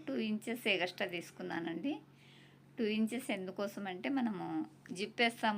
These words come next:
కదా, అటు ఇటు వన్, వన్ ఇంచ్ క్లాత్ అనేది మైనస్ అవుతుంది. కాబట్టి నేను ముప్పై రెండు ఇంచులు ఉంటే ముప్పై నాలుగు ఇంచుల వెడల్పుతోటి, పొడవుతోటి ఈ క్లాత్ అనేది తీసుకున్నాను. ఎందుకోసం అంటే పేపర్ అనేది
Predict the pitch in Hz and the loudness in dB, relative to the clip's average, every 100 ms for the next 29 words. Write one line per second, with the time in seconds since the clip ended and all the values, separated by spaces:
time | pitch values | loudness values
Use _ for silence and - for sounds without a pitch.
0 | 202 233 294 226 190 202 185 311 440 - | 2 4 4 4 2 0 0 -2 -4 -8
1 | - - - 202 190 196 196 185 - 196 | -20 -18 -2 0 0 -2 -2 -4 2 4
2 | 190 180 185 - - 175 180 196 185 202 | 6 4 2 -6 8 10 10 6 2 2
3 | 240 190 185 190 185 175 170 185 294 - | 2 2 0 0 0 0 -4 -2 -2 -4
4 | - 202 185 180 262 254 190 262 440 - | 0 2 4 2 2 2 2 0 -2 -10
5 | - - - - - - - 196 - 202 | -20 -20 -20 -20 -20 -20 -8 -6 2 4
6 | 202 196 190 - 220 196 302 262 220 202 | 4 0 -6 -4 -4 0 0 0 2 4
7 | 190 180 185 180 190 175 170 175 160 - | 4 2 0 -4 -2 0 0 -2 -4 -2
8 | 180 180 - - 233 208 185 190 185 180 | 0 0 -6 -8 -6 0 2 2 2 0
9 | - 277 190 180 180 180 190 262 - 156 | 0 0 4 4 4 0 0 0 0 -2
10 | - 180 170 - 175 185 185 208 - 208 | -4 -6 -4 -4 -4 -4 -4 -4 -2 -2
11 | 208 - - - - - - - - - | -2 -2 -4 -6 -18 -20 -20 -20 -20 -6
12 | - 208 220 208 196 | 2 6 6 6 4